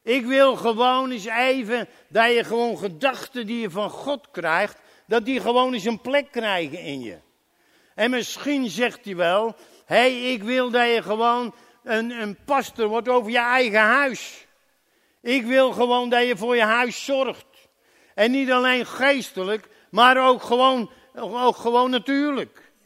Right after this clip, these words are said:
Gewoon eens even zorgen dat ze allemaal goed, goed, eh, op hun plek komen. Dat ze allemaal een fiets hebben. Dat ze allemaal een, eh, een voertuig krijgen. Ik noem maar even een paar dingen.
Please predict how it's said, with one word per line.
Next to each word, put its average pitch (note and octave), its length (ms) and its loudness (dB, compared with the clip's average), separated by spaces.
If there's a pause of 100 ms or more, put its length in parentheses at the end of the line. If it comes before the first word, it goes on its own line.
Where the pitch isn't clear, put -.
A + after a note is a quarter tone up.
(440)
Gewoon C4+ 560 4
eens G#3 160 -8
even A#3 680 0
zorgen A#3+ 640 -2 (200)
dat A#3+ 200 2
ze A#3 100 -2
allemaal A#3+ 720 0 (160)
goed, A3+ 460 -10 (100)
goed, A#3+ 300 -10
eh, A#3 300 0
op A3 120 -6
hun A3 180 -2
plek B3 280 -2
komen. B2 480 -2 (360)
Dat A3 180 0
ze G#3 100 -6
allemaal B3 540 2
een A3+ 80 -6
fiets C4+ 360 -10
hebben. C#3 340 -4 (340)
Dat A3+ 180 0
ze A3+ 100 -2
allemaal B3 600 2
een, A#3 140 -4
eh, A3+ 140 -2 (260)
een G#3+ 140 -4
voertuig B3 640 0
krijgen. B2+ 540 -6 (220)
Ik A3+ 140 0
noem C4 220 -2
maar B3+ 140 0
even A#3 260 -2
een A3 160 -8
paar A#3+ 420 0
dingen. A#3 320 -6